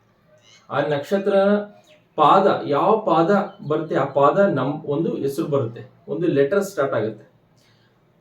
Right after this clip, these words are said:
ಆ ಲೆಟರಿಂದ ನಾವು ಒಂದು ವರ್ಡ್ ಇಟ್ಕೊಳ್ಬೋ-, ಇಟ್ಕೋಬೋದು.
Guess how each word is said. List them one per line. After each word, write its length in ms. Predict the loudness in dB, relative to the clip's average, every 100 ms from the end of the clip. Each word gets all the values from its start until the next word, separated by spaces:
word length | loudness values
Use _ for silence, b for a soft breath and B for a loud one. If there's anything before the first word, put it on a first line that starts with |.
| -2
ಆ 100 | 2
ಲೆಟರಿಂದ 640 | 4 4 4 4 0 0 0
ನಾವು 320 | 0 4 6 8
ಒಂದು 480 | 6 2 2 4
ವರ್ಡ್ 400 | 6 6 4 0
ಇಟ್ಕೊಳ್ಬೋ-, 680 | -4 -4 0 0 0 -6 -4
ಇಟ್ಕೋಬೋದು. 600 | -6 0 0 0 -6 -10